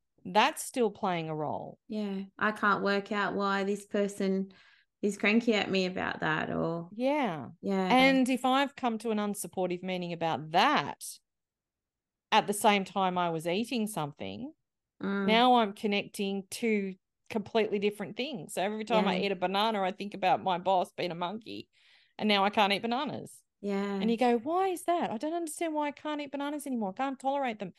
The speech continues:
Speaker 1: 'Cause you're not aware of what the subconscious connections are
Speaker 2: Mm.
Speaker 1: at the time. You can't, and you can't possibly identify all of your triggers
Speaker 2: No.
Speaker 1: anyway.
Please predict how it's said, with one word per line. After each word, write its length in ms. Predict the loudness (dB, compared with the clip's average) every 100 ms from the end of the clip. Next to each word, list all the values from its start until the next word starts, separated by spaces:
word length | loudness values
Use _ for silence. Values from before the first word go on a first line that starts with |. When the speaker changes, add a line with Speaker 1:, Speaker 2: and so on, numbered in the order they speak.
| _ _
Speaker 1:
'Cause 140 | -2
you're 160 | 2 4
not 200 | 4 4
aware 500 | 4 4 4 6 4
of 100 | 2
what 140 | -2 -6
the 60 |
subconscious 560 | -2 -2 -2 -6 -6 -8
connections 520 | -6 -6 -6 -10 -8 -6
are 500 | -4 -2 -4 -6 -12 _ 0
Speaker 2:
Mm. 420 | 2 2 0 -6 _ -6
Speaker 1:
at 160 | -4 -4
the 80 |
time. 400 | -4 0 2 0
You 80 | -2
can't, 360 | -6 -2 -2 -4 -4
and 200 | 0 0
you 80 | 0
can't 300 | 0 -2 0
possibly 460 | -2 -2 -2 0
identify 500 | 2 0 -2 0 -2
all 240 | 0 -2 -2
of 80 | -2
your 160 | -4
triggers 400 | -4 -8 -4 -2
Speaker 2:
No. 120 | 0 0
Speaker 1:
anyway. 580 | -2 -2 -4 -6 -10